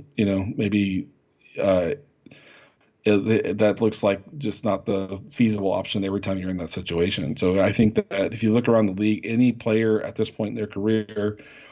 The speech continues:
that has the stature that Trae has is going to be the default guy to be the first option on that play. So that's normal.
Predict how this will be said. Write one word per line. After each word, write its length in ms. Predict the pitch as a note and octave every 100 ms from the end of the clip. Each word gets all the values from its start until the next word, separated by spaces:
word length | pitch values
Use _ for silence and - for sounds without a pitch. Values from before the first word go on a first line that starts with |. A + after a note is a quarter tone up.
| - _
that 120 | - -
has 240 | G#2+ -
the 80 | G#2+
stature 420 | - G#2 G2+ G#2+
that 120 | F#2
Trae 280 | - G2+ G2
has 380 | G2 G#2+ G#2 G#2
is 180 | D3 -
going 260 | G#2+ G#2
to 60 | F#2+
be 100 | G2+
the 100 | F#2+
default 380 | F#2 G#2 G2+ -
guy 160 | G#2
to 160 | G2 F#2+
be 180 | F#2+ G#2
the 100 | G2
first 340 | G2 F#2 -
option 280 | F#2 - G#2
on 100 | G2
that 140 | F2+ -
play. 160 | A2+
So 160 | G#2+ A2+
that's 160 | G#2+
normal. 500 | A#2 C3+ A2 G2 G#2